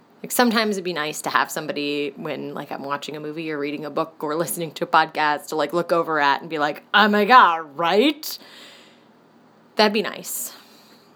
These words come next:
But most of the time, I don't care. Most of the time, it's really nice. I like being by myself. I think that I'm really entertaining. Um, and I enjoy the world with or without other people immediately by my side. And I have a lot of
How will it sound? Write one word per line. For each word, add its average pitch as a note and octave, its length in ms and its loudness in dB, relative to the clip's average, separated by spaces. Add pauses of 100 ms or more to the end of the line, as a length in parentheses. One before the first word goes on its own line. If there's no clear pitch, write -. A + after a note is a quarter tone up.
(400)
But B3+ 100 6
most G#4 200 4
of G4 80 0
the F4+ 60 -4
time, C4+ 200 2
I G3 120 0
don't E3 180 -4
care. - 260 -12
Most F#3+ 220 -2
of G3 60 0
the F#3 40 -4
time, F3+ 200 0
it's F3 100 -12
really F3+ 260 0
nice. D#3+ 400 -6
I D#3+ 60 -2
like D#3+ 320 -6
being D#3+ 180 -6
by C#3+ 440 -2 (120)
myself. D3 680 -2
I F#3+ 220 8
think D#3+ 340 -6
that D3 140 -2
I'm D3 160 -4
really C#3+ 260 -4
entertaining. D3+ 720 -10 (680)
Um, E3 520 -2 (800)
and F#3+ 380 2
I F#3 140 2
enjoy E3+ 1000 0
the F3 120 -2
world D#3+ 480 0
with E4+ 160 4
or D#4+ 40 -2
without F3+ 500 4
other E3+ 300 -2
people D#3 480 -2
immediately E3 680 -4
by C3+ 160 2
my - 220 -8
side. - 340 -4
And A#3+ 100 -2
I C4+ 40 0
have D#4 160 0
a E4+ 40 -2
lot F4+ 200 -2
of F4+ 260 -4